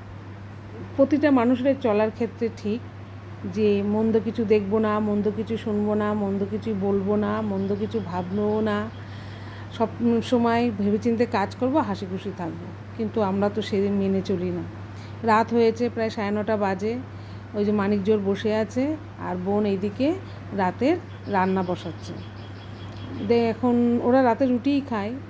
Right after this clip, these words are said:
কিন্তু যেহেতু আমরা রয়েছি স্পেশাল, ওর জন্যে ও করছে হচ্ছে লুচি আর আলুর তরকারি। মানে লুচি দিয়ে আলুর তরকারিটা just জমে যায়, আমার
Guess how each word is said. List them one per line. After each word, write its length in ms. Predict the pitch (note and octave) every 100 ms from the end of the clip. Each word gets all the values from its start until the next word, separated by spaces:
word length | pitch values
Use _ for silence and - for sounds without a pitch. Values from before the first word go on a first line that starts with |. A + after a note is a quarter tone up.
| - -
কিন্তু 420 | A3 G#3+ A#3 A3+ G#3
যেহেতু 280 | G#3+ A3 A#3
আমরা 300 | G#3 G#3+ A3+
রয়েছি 500 | G#3 G#3 G3+ G#3 G#3
স্পেশাল, 600 | - - G#3+ - G3 F#3+ G#3 - - - - - -
ওর 120 | G#3 F3
জন্যে 400 | G#3 G3+ G3+ G3+
ও 320 | F#3+ G3 F#3+ F#3 -
করছে 360 | A3 G3+ - G#3
হচ্ছে 260 | G3 A3 G3
লুচি 520 | G3+ G3+ - E4+ G#4+ - - - -
আর 240 | D#3+ F#3 B3+ - -
আলুর 240 | F#3+ G3+ G3 -
তরকারি। 400 | F3+ D#3 E3 E3 - - -
মানে 160 | B3 F#3+
লুচি 320 | F#3 F3 G#3+
দিয়ে 160 | A3+ A#3
আলুর 200 | G3+ G#3
তরকারিটা 360 | A#3+ A#3 C4 C#4
just 240 | A3+ A3+ F3
জমে 300 | F3 F#3+ F#3+
যায়, 160 | E3+ D#3+ - - - - - -
আমার 180 | G3